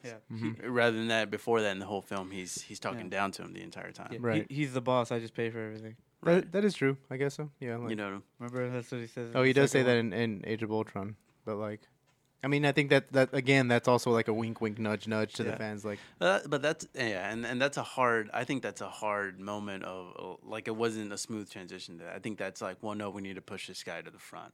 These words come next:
Speaker 2: Right,
Speaker 3: You
Speaker 2: yeah.
Speaker 3: know?
Speaker 2: Mm-hmm.
Speaker 3: Like, really make the fans like him because everybody is looking towards Iron Man or Tony Stark to, to call these shots, and he's a cooler guy.
Speaker 2: Mm-hmm.
Speaker 3: You know?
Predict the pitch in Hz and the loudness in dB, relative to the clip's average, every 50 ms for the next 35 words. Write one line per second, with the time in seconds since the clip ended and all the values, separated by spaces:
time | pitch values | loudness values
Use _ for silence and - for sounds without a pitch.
0 | _ - _ - 110 107 101 95 - - 101 101 92 92 90 95 - 104 110 113 | _ -14 _ -2 0 0 0 0 -2 -4 -4 -4 -4 -4 -8 -8 -8 -8 -6 -6
1 | 113 113 - _ _ - - - 123 120 113 120 120 113 107 101 98 98 92 - | -8 -10 -12 _ _ -12 -12 -12 -8 -4 0 0 2 2 0 -2 -4 -6 -8 -10
2 | 95 - - 92 87 87 85 - 87 85 85 - 90 87 87 - _ _ _ _ | -14 -12 -10 -10 -10 -10 -8 -8 -8 -10 -10 -12 -14 -14 -14 -16 _ _ _ _
3 | _ _ _ - 98 - 107 95 90 92 92 90 82 82 85 82 82 80 82 85 | _ _ _ -14 -10 -6 -6 -6 -6 -6 -8 -10 -8 -10 -8 -8 -8 -10 -10 -12
4 | 85 - _ - _ _ - 104 92 101 104 - - 85 78 - - - _ _ | -14 -16 _ -20 _ _ -12 -8 -8 -8 -8 -8 -8 -12 -12 -12 -16 -18 _ _
5 | _ - - 113 104 95 87 101 98 98 92 87 85 82 82 85 85 85 87 85 | _ -18 -12 -10 -10 -8 -6 -6 -6 -6 -6 -8 -10 -10 -10 -10 -10 -10 -10 -10
6 | 87 90 85 - 113 95 87 - - - 101 95 90 - - 95 87 85 - - | -12 -12 -12 -12 -12 -12 -12 -10 -8 -8 -8 -8 -8 -12 -14 -14 -14 -14 -16 -18
7 | - - - 98 87 85 87 87 - 95 85 90 - - 87 85 87 98 107 95 | -20 -14 -12 -12 -12 -12 -12 -12 -10 -10 -10 -10 -12 -16 -18 -18 -14 -14 -14 -12
8 | - - - - 107 98 95 92 87 87 85 - - _ _ _ _ _ _ - | -14 -16 -14 -12 -12 -12 -12 -14 -14 -16 -16 -18 -20 _ _ _ _ _ _ -10
9 | 123 113 110 113 113 110 - 87 85 85 | -10 -8 -8 -8 -8 -8 -8 -8 -8 -8